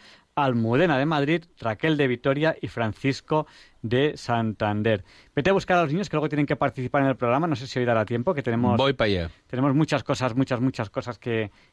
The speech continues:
Speaker 1: que hacer. Porque ya falta poquito, ¿para qué? Para un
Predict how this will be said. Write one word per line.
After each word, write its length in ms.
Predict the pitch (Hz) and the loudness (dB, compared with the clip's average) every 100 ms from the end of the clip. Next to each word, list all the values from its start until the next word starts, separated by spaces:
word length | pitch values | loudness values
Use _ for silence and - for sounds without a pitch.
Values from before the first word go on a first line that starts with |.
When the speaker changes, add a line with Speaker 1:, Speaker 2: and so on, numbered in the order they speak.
| - | -6
Speaker 1:
que 80 | 113 | -6
hacer. 300 | - 110 90 - - - - _ | -2 -2 -2 -14 -20 -20 -20 _
Porque 300 | 143 123 123 | -2 0 2
ya 100 | 123 | 0
falta 320 | 120 165 170 139 | 0 0 0 -2
poquito, 500 | 135 151 - 202 190 _ _ | -4 -4 0 0 -2 _ _
¿para 220 | 123 113 | -2 -2
qué? 180 | 107 170 | 0 0
Para 240 | 131 110 | 2 2
un 420 | 107 127 151 156 | 2 4 4 2